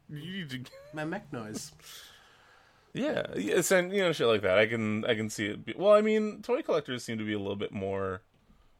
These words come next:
Speaker 1: inclusive, actually, which is kinda nice.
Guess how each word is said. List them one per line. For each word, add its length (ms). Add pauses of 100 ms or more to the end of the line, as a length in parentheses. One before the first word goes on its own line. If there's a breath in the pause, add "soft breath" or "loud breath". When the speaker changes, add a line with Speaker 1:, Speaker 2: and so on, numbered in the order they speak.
(140)
Speaker 1:
inclusive, 760
actually, 520
which 160
is 80
kinda 240
nice. 420